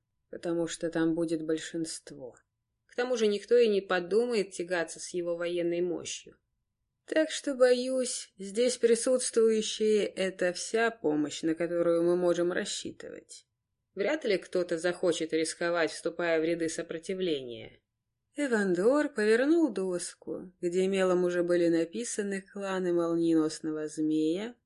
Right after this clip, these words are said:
пылающего солнца и железных клинков на стороне Азариона.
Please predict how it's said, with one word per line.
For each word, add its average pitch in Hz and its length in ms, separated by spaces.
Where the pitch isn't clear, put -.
пылающего 254 600
солнца 233 420
и 185 80
железных 190 680
клинков 180 640
на 190 120
стороне 185 580
Азариона. 170 800